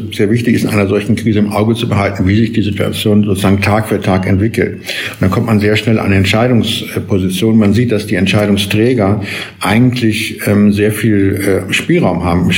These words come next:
mehr Spielraum als in normalen Zeiten, aber dass sie in der allgemeinen Situation gar nicht in der Lage sind, diesen Spielraum vernünftig zu nutzen. Die Optionen sind nicht mehr vorhanden. Also wir haben sozusagen Politiker, die agieren, ähm, die, ähm, also sehr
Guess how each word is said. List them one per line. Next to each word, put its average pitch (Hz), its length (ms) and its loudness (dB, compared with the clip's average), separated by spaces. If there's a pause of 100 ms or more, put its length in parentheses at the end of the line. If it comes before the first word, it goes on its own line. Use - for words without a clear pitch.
(120)
mehr 117 220 2
Spielraum 101 420 0
als 95 240 0
in 98 60 4
normalen 95 500 2
Zeiten, 92 500 0 (380)
aber 101 180 0
dass 117 180 0
sie 117 120 2
in 110 80 4
der 107 140 2
allgemeinen 110 420 2
Situation 110 560 2
gar 104 180 2
nicht 104 120 2
in 110 60 2
der 104 100 2
Lage 98 240 2
sind, 101 160 -2
diesen 104 160 2
Spielraum 101 420 0
vernünftig 104 420 2
zu 113 100 2
nutzen. 120 560 -2 (440)
Die - 80 -2
Optionen 113 680 2
sind 101 240 0
nicht 98 160 0
mehr 87 120 2
vorhanden. 87 640 -2
Also 98 200 0
wir 104 80 2
haben 113 160 4
sozusagen 104 640 2
Politiker, 117 520 0
die 101 160 -2
agieren, 110 640 2 (420)
ähm, 104 260 4
die, 104 280 2
ähm, 98 480 0
also 98 440 0
sehr 104 480 2